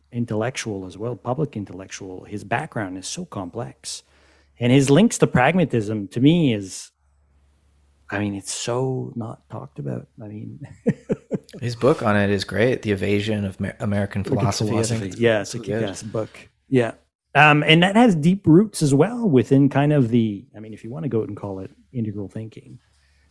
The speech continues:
Speaker 1: I mean, some people, I mean, I've been quite touched by, um, uh, by, oh my God, I'm blanking out on his name. Uh, the writer in terms of, uh, on education.
Speaker 2: Zach Stein?
Speaker 1: Is it Zach Stein? Yeah.
Speaker 2: Yeah.
Speaker 1: I mean, Zach draws a, a direct lineage to Wilbur that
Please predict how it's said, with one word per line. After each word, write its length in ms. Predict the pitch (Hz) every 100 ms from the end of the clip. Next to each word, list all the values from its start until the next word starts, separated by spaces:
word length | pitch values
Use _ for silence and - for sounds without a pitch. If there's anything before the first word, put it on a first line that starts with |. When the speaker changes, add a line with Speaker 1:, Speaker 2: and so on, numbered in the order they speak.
| -
Speaker 1:
I 40 |
mean, 180 | 117 110
some 160 | - 127
people, 520 | 127 120 113 104 -
I 60 | 113
mean, 140 | 120
I've 120 | 127 131
been 180 | 147
quite 240 | 139 123 -
touched 280 | 113 - -
by, 260 | 101 98
um, 300 | 95 95 95 - _ _ -
uh, 480 | 101 95 95 92 - _ _ _ - _ _ _
by, 220 | 107 95 107 -
oh 100 | 120 -
my 160 | 92
God, 220 | - 95
I'm 120 | 92 90
blanking 360 | 92 - 95
out 80 | 92
on 100 | 87
his 200 | 87 82
name. 380 | 90 92 - - -
Uh, 120 | 101 98
the 120 | 104
writer 340 | 120 131 120
in 80 | 113
terms 240 | 104 113
of, 240 | 107 104 92
uh, 240 | 95 95
on 260 | - 101 101
education. 800 | 113 101 - 113 110 107 92 87 _ _ _ _ _ _ - - _
Speaker 2:
Zach 280 | 120 101 104
Stein? 500 | - - - 104 117
Speaker 1:
Is 120 | 147
it 120 | 135 139
Zach 240 | 127 127
Stein? 400 | - 120 123 123
Yeah. 280 | 113 139 113
Speaker 2:
Yeah. 140 | 101
Speaker 1:
I 40 | 120
mean, 160 | 139
Zach 320 | 131 143 170 156
draws 480 | 139 139 147 147
a, 140 | 123 120
a 100 | 117
direct 320 | 110 120 123
lineage 360 | 120 120 120 104
to 80 | 107
Wilbur 400 | 104 104 107 104
that 220 | 101 -